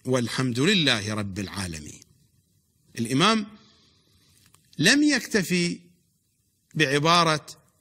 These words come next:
"وقطع دابر الكافرين"،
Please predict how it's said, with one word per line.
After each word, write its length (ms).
"وقطع 960
دابر 440
الكافرين"، 600